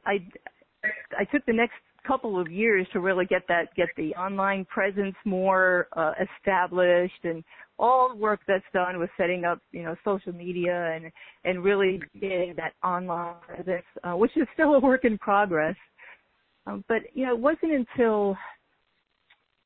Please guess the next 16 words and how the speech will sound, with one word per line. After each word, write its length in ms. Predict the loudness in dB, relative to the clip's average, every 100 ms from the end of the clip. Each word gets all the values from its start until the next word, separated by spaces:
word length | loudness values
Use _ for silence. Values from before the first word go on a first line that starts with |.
| _ -6
uh, 100 | -4
like, 180 | -4 -4
it 80 | -2
was 160 | -2 -6 _ _ -8
about 300 | 0 0 -2 _ _ -10
a 40 | -8 -2
year, 220 | -2 0
well, 280 | 2 2 0 _ -20 -12
uh, 540 | -6 -6 -6 -8 -8 -8
I 60 |
guess 120 | -6 -6 -6
nine 340 | -6 -4 -4
months 240 | -4 -4 -6
or 80 | -4
so 420 | -2 0 0 -2 -4 -2
ago, 540 | 2 4 6 6